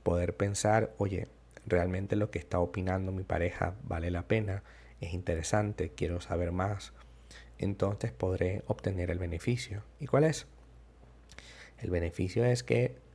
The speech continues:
tú puedas compartir con esa persona especial y tener un criterio adecuado. Tenemos que aprender a escuchar al otro de manera empática, es decir, preocuparnos por lo que opina, saber comunicar lo que queremos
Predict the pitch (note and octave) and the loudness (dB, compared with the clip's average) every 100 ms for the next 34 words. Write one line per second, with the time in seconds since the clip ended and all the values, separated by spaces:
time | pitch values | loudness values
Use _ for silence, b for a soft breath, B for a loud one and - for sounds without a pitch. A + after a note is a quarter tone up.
0 | - - - - - - F#2 F#2+ G2+ - | -20 -20 -20 -6 -6 0 0 2 -2 -8
1 | - - - - - - - - - F#2 | -18 -20 -20 -20 -20 -20 -20 -12 -8 -6
2 | - E2+ - A2+ A#2+ G2+ F2+ G2 G2 F#2+ | -4 -2 2 2 2 -2 -2 -2 -2 -4
3 | F2+ G2 - - A2 G#2 A2 B B B | -6 -4 -4 0 2 2 0 B B B
4 | - G2+ G#2+ A2+ A#2+ - E2 E2 E2+ - | -6 -2 0 -2 -4 -4 -2 -2 -4 -8
5 | - F#2 F2+ - G2 D#2+ D#2+ D#2+ D#2 D#2 | -4 -4 -2 -4 -2 -2 -2 -4 -6 -2
6 | - E2+ E2 - - - - - B B | 4 4 4 -2 -16 -20 -20 -20 B B
7 | B - E2+ E2+ F2 G2+ F#2 E2+ F2 F#2+ | B -6 -2 -2 2 0 0 -2 2 4
8 | G2+ - - G2 - - A2+ A2+ G#2+ - | 4 0 -6 -10 -8 2 4 6 2 -4
9 | - F2+ G#2 G#2+ - F2+ F2 E2 F2 F2 | -6 2 6 4 4 -2 -2 -2 0 0
10 | F2+ - G#2+ A#2 - - F2 F2 - G2 | -2 2 0 2 -4 -6 -4 -4 -2 -4
11 | - G2 - - - E2+ - G2+ - G2 | 0 -2 -2 0 4 4 4 -4 -4 -4
12 | F#2+ - - - A2+ G#2 F2+ F#2 - B | -4 -4 -6 0 2 2 0 -6 -14 B
13 | B B B B - F#2+ F#2+ F#2 A2 A2 | B B B B 2 6 6 4 0 0
14 | F#2+ F2+ F#2 G#2 G2+ G#2 - - E2 F2+ | -2 0 0 2 0 0 -2 -4 2 4
15 | A2 G2 F2+ - | 4 2 -4 -6